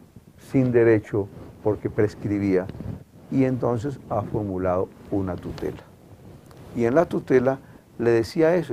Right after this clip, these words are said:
yo formulé la demanda oportunamente. No me pueden decir que yo tenía que formularla tanto tiempo antes, ni meses, ni nada, porque yo tenía que formularla antes de que prescribiera y la formulé antes de que prescribiera.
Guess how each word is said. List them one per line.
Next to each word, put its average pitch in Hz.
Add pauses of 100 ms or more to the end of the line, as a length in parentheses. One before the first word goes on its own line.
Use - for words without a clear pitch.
(200)
yo 110 (100)
formulé 120
la 117
demanda 95
oportunamente. 98 (580)
No 113
me 120
pueden 131
decir 107
que 123
yo 120
tenía 123
que 139
formularla 104
tanto 110
tiempo 101
antes, 135
ni 92
meses, 127
ni 98
nada, 127
porque 110 (360)
yo 127
tenía 135
que 139
formularla 120 (160)
antes 214
de 196
que 117
prescribiera 110
y 220
la 202
formulé 98
antes 98
de 101
que 95
prescribiera. 85